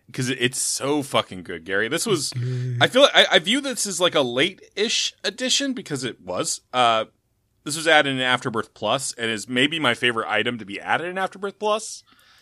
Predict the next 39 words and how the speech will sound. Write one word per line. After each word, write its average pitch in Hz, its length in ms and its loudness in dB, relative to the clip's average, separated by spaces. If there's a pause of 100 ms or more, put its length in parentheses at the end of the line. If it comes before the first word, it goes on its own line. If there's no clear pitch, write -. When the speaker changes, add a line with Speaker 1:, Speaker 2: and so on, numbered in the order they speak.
(220)
Speaker 1:
along 131 180 4
with, 151 140 -4
like, 180 160 2
Jacob's 185 340 0
Ladder, 196 320 0
stuff 196 260 -6
like 202 180 -10
that. 220 260 -8 (520)
Speaker 2:
I 208 60 4
would 220 100 10
have 233 120 8
to 185 60 6
look 160 180 8
at 160 80 8
all 139 100 8
the 131 180 4
items, 127 240 2
but 147 120 6
this 170 120 8
is 160 120 6
a 147 60 6
really 131 180 2
good - 180 -8
one. - 240 -8 (180)
Speaker 1:
Yeah. 101 200 -6 (560)
Uh, 110 340 -2
so - 160 -2
this 185 140 2
is 233 80 -4
a 233 160 4
shop 151 400 6
room 101 180 -2
item. 76 280 -12 (640)
Speaker 2:
Yeah. - 180 -4 (180)
Something 214 260 6
in 226 80 10
a 190 60 8
sexy - 340 4
bomb. 131 380 -2